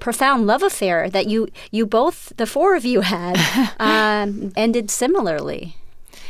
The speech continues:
Speaker 2: Well, hers ended much more tragically because she actually did get pregnant, as I wrote in the book, uh,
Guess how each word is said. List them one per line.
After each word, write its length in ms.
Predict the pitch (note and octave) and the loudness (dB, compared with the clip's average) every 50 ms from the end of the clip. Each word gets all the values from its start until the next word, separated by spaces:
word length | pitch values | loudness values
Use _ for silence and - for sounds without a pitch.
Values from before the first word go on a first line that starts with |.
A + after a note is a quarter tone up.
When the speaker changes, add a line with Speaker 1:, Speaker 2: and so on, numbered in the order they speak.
| - - - - - - - - - - - | -10 -10 -12 -12 -14 -12 -12 -12 -12 -10 -4
Speaker 2:
Well, 380 | - C4 B3+ B3+ C4 D4 C4+ B3 | 0 2 2 4 2 2 0 -4
hers 640 | - - C4 C#4+ G3 F3 A3+ C4 C#4+ D#4+ F4 A3+ | -10 -12 -10 -6 -2 0 2 2 2 2 2 0
ended 300 | A#3 A#3+ A#3 A3 A3 G3 | 0 0 0 0 -2 -2
much 280 | F#3+ G3+ G3+ G3 - - | 0 0 0 -2 -2 -4
more 120 | F#3+ F3+ | -4 -4
tragically 680 | E3+ - F#3 G3+ G#3 G#3 F#3+ - F#3+ F#3 - E3+ D#3 D#3 | -4 -2 -2 0 0 0 -2 -2 -6 -6 -6 -4 -4 -4
because 540 | D#3 D#3 F#3 F3+ - - F#3 F3 F3 E3 - C4+ | -4 -4 -6 -4 -2 0 0 0 0 -2 -4 -8
she 540 | G3+ - - - - A3+ A3 A3+ A#3 A#3+ B3+ | -6 -6 -4 -2 0 2 2 4 2 2 0
actually 500 | G#3 G#3 G3+ G3+ G3 - - G#3+ G#3 G3+ | 0 -2 -2 -2 -4 -4 -4 -2 -2 -2
did 320 | F#3+ F#3 G#3 A#3+ B3 G#3 G#3 | 0 0 -2 -2 -2 -2 -2
get 220 | A3 G3 F3 - | -2 -2 -2 -2
pregnant, 580 | - E3 D#3 D3 B2+ - D#3 C#3 C3 D3 E3 F3 | -4 -4 -4 -4 -4 -8 -10 -10 -10 -12 -10 -8
as 240 | F3+ F3 D#3 D3+ | -8 -8 -6 -6
I 220 | F3 E3+ D#3 D#3+ D#3 D#3+ E3 - - - A3+ G3+ - - - - | -4 -4 -4 -6 -8 -10 -12 -12 -14 -14 -16 -14 -14 -14 -12 -8
wrote 380 | A#3 F3 F3+ F3 E3+ E3+ - | -4 -2 0 0 0 -2 -4
in 120 | F3 D#3+ D#3+ | -6 -6 -6
the 80 | E3 | -6
book, 400 | D3+ D#3+ E3 D#3+ E3 D#3+ - - - | -6 -4 -6 -6 -6 -8 -12 -14 -12
uh, 220 | G#3 F3+ D#3+ E3+ | -10 -8 -8 -8